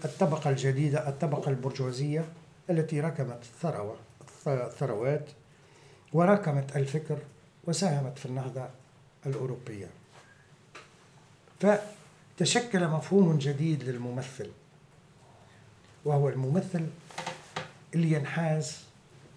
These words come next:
للطبقة الطلائعية المجددة في تاريخ الإنسان،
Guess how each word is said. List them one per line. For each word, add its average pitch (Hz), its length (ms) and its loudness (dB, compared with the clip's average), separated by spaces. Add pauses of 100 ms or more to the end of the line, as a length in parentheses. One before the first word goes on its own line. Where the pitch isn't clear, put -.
(880)
للطبقة 160 1120 0
الطلائعية 139 840 0 (640)
المجددة 139 680 2
في - 180 -14
تاريخ 135 280 0
الإنسان، 120 500 -6